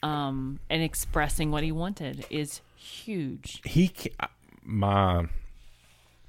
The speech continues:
Speaker 2: uneducated thoughts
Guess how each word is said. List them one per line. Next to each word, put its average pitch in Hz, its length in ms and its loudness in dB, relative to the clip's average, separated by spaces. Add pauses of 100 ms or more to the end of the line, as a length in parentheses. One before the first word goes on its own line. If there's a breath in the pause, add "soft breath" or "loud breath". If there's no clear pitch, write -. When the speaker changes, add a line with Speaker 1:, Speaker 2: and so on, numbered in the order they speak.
(1600 soft breath)
Speaker 2:
uneducated 85 680 4
thoughts 80 380 0